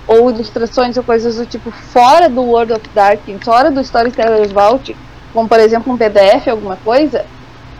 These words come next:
você pode tomar um lindo processo. <laughs> Então também tem essa questão.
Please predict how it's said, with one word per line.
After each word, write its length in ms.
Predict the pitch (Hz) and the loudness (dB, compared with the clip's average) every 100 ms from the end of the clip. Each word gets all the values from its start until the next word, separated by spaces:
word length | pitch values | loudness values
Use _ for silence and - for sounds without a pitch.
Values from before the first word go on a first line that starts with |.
| - | -4
você 240 | 285 320 370 | -2 0 0
pode 280 | - 240 285 | 0 -2 0
tomar 320 | 330 220 240 | 0 2 0
um 80 | 254 | -2
lindo 220 | 202 214 | -4 -8
processo. 640 | 269 269 403 - - - | -6 0 0 0 -8 -14
<laughs> 20 | - 311 - 339 - 311 311 - 294 - 269 - 262 - - - - - - 339 339 311 - - - - | -2 0 4 2 2 0 0 -2 -6 -8 -8 -8 -14 -16 -20 -20 -20 -20 -18 -12 -8 -8 -10 -16 -14 -4
Então 340 | 269 226 247 | -2 2 2
também 380 | 254 277 233 269 | 2 2 2 0
tem 280 | 320 240 226 | 0 0 2
essa 420 | 214 226 214 208 | 0 2 4 4
questão. 480 | 214 208 - 190 170 | 2 -2 -6 -8 -8